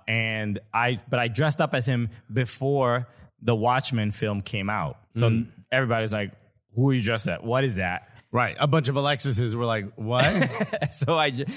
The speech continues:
Speaker 1: but even people that were, like, into Marvel and, like, the casual kind of, uh, you know, comic book movies and stuff were just like, "What the hell is this?"
Speaker 2: Right.
Speaker 1: But I, I,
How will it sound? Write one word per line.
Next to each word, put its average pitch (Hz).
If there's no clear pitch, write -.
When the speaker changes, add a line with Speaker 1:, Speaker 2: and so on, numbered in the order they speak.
Speaker 1:
but 196
even 262
people 190
that 175
were, 151
like, 131
into 127
Marvel 123
and, 110
like, 101
the 101
casual 113
kind 101
of, 95
uh, 92
you 95
know, 90
comic 104
book 90
movies 107
and 90
stuff 90
were 92
just 90
like, 87
"What 98
the 98
hell 98
is 90
this?" 107
Speaker 2:
Right. 92
Speaker 1:
But 117
I, 156
I, 139